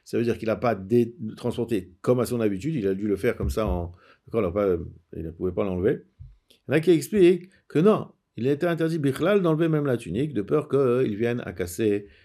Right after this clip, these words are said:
le chandelier. On dit, puisqu'un homme vient à faire, à, à décider de, d'un endroit, donc, euh, que de garder les choses dans un certain endroit,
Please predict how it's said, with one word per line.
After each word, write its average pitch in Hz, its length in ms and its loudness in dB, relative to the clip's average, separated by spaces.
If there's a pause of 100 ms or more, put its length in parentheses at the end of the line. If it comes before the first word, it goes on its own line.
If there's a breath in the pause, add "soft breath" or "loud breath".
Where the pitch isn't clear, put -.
(160 loud breath)
le 95 500 2
chandelier. 78 580 -6 (480 loud breath)
On 110 80 0
dit, 151 840 6 (240)
puisqu'un 147 340 -2
homme 160 140 2
vient 143 380 0
à 113 220 -2
faire, 143 580 0
à, 92 220 -6 (1300)
à 95 140 -6
décider 117 460 -2
de, 98 340 0
d'un 95 180 -4
endroit, 101 400 -2 (420 soft breath)
donc, 87 160 -10
euh, 87 160 -2
que 82 420 -4
de 82 140 -6
garder 95 540 -2 (100)
les 87 100 -8
choses 107 240 -2
dans 90 160 -4
un 87 60 -4
certain 104 220 -6
endroit, 170 460 0